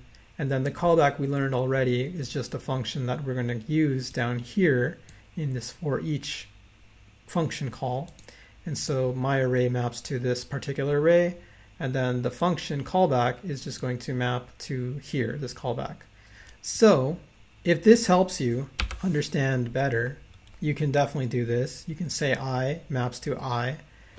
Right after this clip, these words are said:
and that's totally fine. But if you know your basic JavaScript, basically when you create a function, internally it just creates an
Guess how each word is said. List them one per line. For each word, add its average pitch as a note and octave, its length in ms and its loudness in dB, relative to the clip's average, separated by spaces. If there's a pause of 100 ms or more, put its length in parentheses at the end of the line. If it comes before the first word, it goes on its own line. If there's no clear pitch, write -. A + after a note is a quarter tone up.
(300)
and C#3+ 160 0
that's D3 180 2
totally C3 320 -2
fine. B2 500 -2 (440)
But D#3 360 4 (120)
if D#3 180 0
you D#3+ 120 2
know F3 280 6
your D3+ 220 4
basic C#3+ 340 4
JavaScript, B2 720 -2 (440)
basically D#3 500 2
when B2+ 500 -2
you B2+ 300 -4
create C#3+ 260 4
a B2+ 60 4
function, A#2+ 640 -6 (320)
internally D3 880 2 (580)
it D#3+ 100 -2
just D3+ 240 0
creates B2+ 520 0
an B2 100 -2